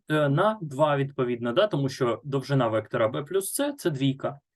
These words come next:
Маємо, що двійка і четвірка скорочуються, буде мінус два на корінь із восьми, а от корінь із восьми можна розкласти. Давайте розкладемо його разом ось тут. Корінь із восьми — це два помножене на чотири.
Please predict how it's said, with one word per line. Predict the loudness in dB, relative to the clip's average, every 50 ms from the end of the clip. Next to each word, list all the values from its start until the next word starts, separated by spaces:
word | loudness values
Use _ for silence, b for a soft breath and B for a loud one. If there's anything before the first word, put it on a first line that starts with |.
| b b b b b b b b
Маємо, | 2 4 4 6 6 6 4 4 2
що | 0 0 -2 0
двійка | 0 -2 -6 -4 -2 -2 -2 -2 -4
і | -6 -8
четвірка | -6 -4 -6 -2 0 2 0 2 0 -4 -6
скорочуються, | -2 0 2 2 2 0 -2 -2 -4 -4 -4 -4 -6 -6 -2
буде | 0 0 2 2 2 0 0 0
мінус | -2 0 0 2 2 2 2 0 -2
два | -6 -4 -2 0 0 0 0 -2 -2
на | 0 0 0
корінь | 2 2 0 2 2 0 0 0
із | -2 -2
восьми, | 0 -2 -2 -4 -4 -6 -6 -6 -6 -8 _
а | 2 4 4
от | 4 4
корінь | 2 0 0 2 2 0
із | 0 0
восьми | 0 -2 0 0 0 0
можна | 2 0 0 2 2 2
розкласти. | 2 2 -2 -2 0 0 0 0 -2 -6 -12 -6
Давайте | -4 0 2 2 2 2 0 0
розкладемо | -2 -2 -2 -2 -2 -2 -2 -2 0 2
його | 2 2 2 2 2
разом | 2 0 0 -2 -4 -4
ось | -6 -6 -10
тут. | -12 -18 -20 _ B B B B B B B B
Корінь | _ 6 8 8 8 6
із | 2 0 0
восьми — | -2 -2 -4 -4 -4 -6 -4
це | -4 -4 -4 -4
два | -4 -4 -10 -8 -4 -2 -2 -2 -2
помножене | -2 -2 0 0 2 2 2 2 0 0 0 0 0
на | 0 0 -2
чотири. | -2 -2 -6 -8 -6 -6 -10 -8 -8 -10 -12